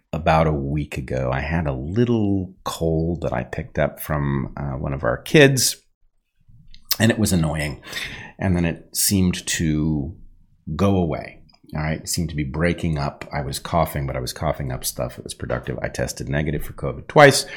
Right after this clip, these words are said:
I'm certain it wasn't covid. Um, and yesterday, things took a turn for the worse. Um, we happened to be out of the house. We went to lunch. I felt okay at lunch. Um, and then after lunch,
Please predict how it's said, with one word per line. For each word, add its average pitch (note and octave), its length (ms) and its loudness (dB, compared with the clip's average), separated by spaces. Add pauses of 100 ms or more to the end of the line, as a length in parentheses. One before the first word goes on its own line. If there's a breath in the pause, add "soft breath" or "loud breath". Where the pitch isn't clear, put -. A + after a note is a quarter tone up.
(580 loud breath)
I'm - 60 -18 (440)
certain E2+ 300 0
it E2+ 60 -2
wasn't D2 260 -2
covid. G#2+ 420 8 (520 loud breath)
Um, F2 420 2 (160)
and G2+ 540 6
yesterday, A#2+ 840 6 (800)
things C#3 380 8
took - 240 -2
a - 20 -2
turn F2 600 -2
for D2 760 -4
the D#2 80 2
worse. - 540 -2 (440)
Um, C#2+ 380 -2
we F2+ 220 0 (160)
happened E2 300 -2
to D#2 40 -2
be D2 160 0
out C#2 140 2
of - 80 -4
the - 60 -2
house. D#3 420 10
We F#2 80 -2
went D#2+ 160 -2
to D#2+ 80 -6
lunch. B2 280 4
I F2 60 2
felt F2 240 -2
okay F2 240 -2
at - 160 0
lunch. D3 340 6 (460 loud breath)
Um, F#2+ 380 4
and G#2+ 100 4
then A#2+ 140 4
after C3 400 2
lunch, F2+ 460 2